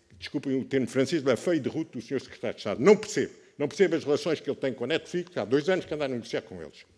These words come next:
Não percebo. É uma coisa que me escapa. Quer dizer, e eu estou a, a trabalhar, não para mim, porque já tenho setenta anos, já fiz o que fiz,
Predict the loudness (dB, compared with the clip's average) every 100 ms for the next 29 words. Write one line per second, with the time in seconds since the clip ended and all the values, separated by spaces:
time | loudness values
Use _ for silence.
0 | -8 2 2 2 -4 -8 -10 -20 -20 _
1 | -20 -14 4 4 6 6 6 4 -2 -4
2 | -4 -4 -4 -18 -20 -20 _ _ _ _
3 | -2 0 0 2 10 10 10 2 -10 -8
4 | 2 8 8 6 -2 0 2 4 2 2
5 | 2 4 4 4 2 0 -4 -10 _ _
6 | -16 -8 -4 -4 -4 _ _ 0 0 2
7 | -4 -4 -12 -8 -6 -2 -2 -2 -8 -20
8 | _ -2 -2 -2 -6 -6 -8 -10 -10